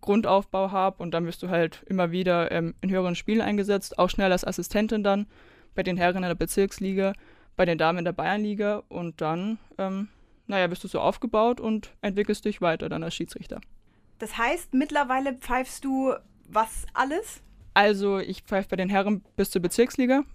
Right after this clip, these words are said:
Speaker 1: bin da bis zur Bayernliga an der Linie dabei, bei den Damen pfeife ich selber bis zur Regionalliga, genau.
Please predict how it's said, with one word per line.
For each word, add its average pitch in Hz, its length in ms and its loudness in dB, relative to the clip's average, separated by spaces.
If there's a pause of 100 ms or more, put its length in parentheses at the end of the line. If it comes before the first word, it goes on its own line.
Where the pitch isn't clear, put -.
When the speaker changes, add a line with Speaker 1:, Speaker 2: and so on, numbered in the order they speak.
(320)
Speaker 1:
bin 190 220 4
da 170 240 6
bis - 340 -4
zur 180 140 0
Bayernliga 190 480 4
an 175 80 0
der 170 80 0
Linie 226 240 6
dabei, 220 340 4 (220)
bei 180 100 4
den 175 140 0
Damen 175 240 4
pfeife 180 240 -2
ich - 80 -8
selber 170 360 2
bis - 200 -6
zur 170 180 -4
Regionalliga, 156 680 -2 (280)
genau. - 240 -4